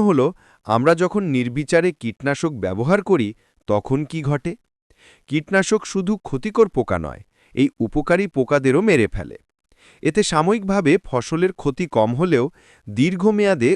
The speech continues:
উপকারী পোকা না থাকায় ক্ষতিকর পোকাদের সংখ্যা দ্রুত বেড়ে যায়, কারণ তাদের আর কোনো প্রাকৃতিক শত্রু থাকে না। এর ফলে আমাদের বারবার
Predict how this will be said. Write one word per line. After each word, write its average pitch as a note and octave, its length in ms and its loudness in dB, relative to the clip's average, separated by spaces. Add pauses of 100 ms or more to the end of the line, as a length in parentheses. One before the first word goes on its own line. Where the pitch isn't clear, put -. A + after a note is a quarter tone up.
উপকারী D#3+ 480 -2
পোকা D#3 320 -2
না G#2+ 260 -2
থাকায় E3 420 0 (420)
ক্ষতিকর C3 440 0
পোকাদের C3 440 0
সংখ্যা B2 460 -4
দ্রুত C3 320 0
বেড়ে G2+ 280 2
যায়, B1+ 240 -12 (460)
কারণ G2 280 0
তাদের A2+ 320 0
আর B2+ 160 4
কোনো B2+ 360 -4
প্রাকৃতিক F3+ 640 -4
শত্রু D3 340 -2
থাকে F#2+ 280 -8
না। A1+ 140 -14 (720)
এর A2+ 180 0
ফলে D#3 280 4
আমাদের D#3+ 380 2
বারবার B2 480 2